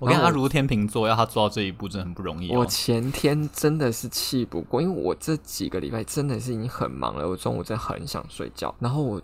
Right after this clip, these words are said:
Speaker 2: 前天中午的时候真的是受不了，我真的站起来跟他讲说，“谁谁谁可以小声一点吗？”这样子。然后他还说，“不好意思，不好意思。”欸。
Speaker 1: 那也算是不错吧？还是你希望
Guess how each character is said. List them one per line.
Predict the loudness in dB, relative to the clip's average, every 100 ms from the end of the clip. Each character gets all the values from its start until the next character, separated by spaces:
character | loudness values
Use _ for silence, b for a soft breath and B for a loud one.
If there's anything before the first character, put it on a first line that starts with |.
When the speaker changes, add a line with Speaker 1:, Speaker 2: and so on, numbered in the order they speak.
| -8
Speaker 2:
前 | -6 -2 -2 -2
天 | -4 -4 -4
中 | -4 -4 -4
午 |
的 | -6
时 | -6
候 | -8
真 | -6 -8
的 | -8
是 | -10
受 | -8 -6 -6
不 | -6
了， | -8
我 | -8
真 | -4 -2
的 | -2
站 | -4 -6 -8
起 | -8 -12
来 | -8
跟 | -8
他 | -6
讲 | -10
说 | -10 -8 -8 -8
，“谁 | -4 -4
谁 | -2 -6
谁 | -4 -6 -6 -10
可 | -8 -4
以 | -4
小 | -4 -8
声 | -6 -6
一 | -6
点 | -6 -8 -10
吗？” | -14 -14 -12
这 | -12
样 | -12
子。 | -16 -18 -14 -6
然 | -4
后 | -4
他 | -4
还 | -4
说 | -6 -8 -8 -8 -8
，“不 | -6
好 | -6
意 |
思， | -8 -14
不 | -12
好 | -12
意 | -12
思。” | -14 -14
欸。 | -8
Speaker 1:
那 | -4 -2
也 | -2 -2
算 | 0 -2
是 | -4
不 | -6 -6
错 | -2 -2
吧？ | 0
还 | 0 -2
是 | 0
你 | -2 -2
希 | -4 -2 2
望 | 2 0